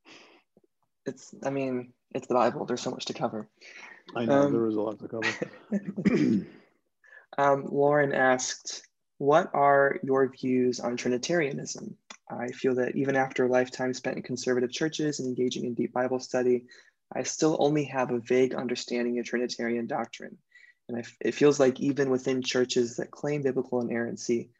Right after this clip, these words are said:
Speaker 1: there is a wide spectrum of interpretation."
Speaker 2: Yeah, no, that's definitely true. I think, um... I,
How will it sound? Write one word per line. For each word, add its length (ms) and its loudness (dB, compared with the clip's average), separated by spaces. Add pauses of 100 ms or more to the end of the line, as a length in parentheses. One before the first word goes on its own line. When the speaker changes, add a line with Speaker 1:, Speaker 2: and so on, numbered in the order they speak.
(280)
Speaker 1:
there 120 0
is 120 0
a 80 4
wide 320 2
spectrum 420 -8
of 80 -12
interpretation." 800 -8 (1200)
Speaker 2:
Yeah, 340 6
no, 180 6
that's 260 2
definitely 420 0
true. 240 -10
I 120 -6
think, 480 -6
um... 420 -2 (1200)
I, 480 2